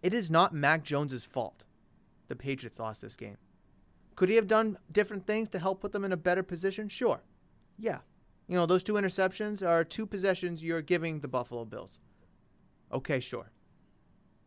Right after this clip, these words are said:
But when your defense, when your defense goes on the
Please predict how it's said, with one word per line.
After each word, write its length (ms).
But 120
when 340
your 260
defense, 840
when 300
your 360
defense 760
goes 360
on 260
the 100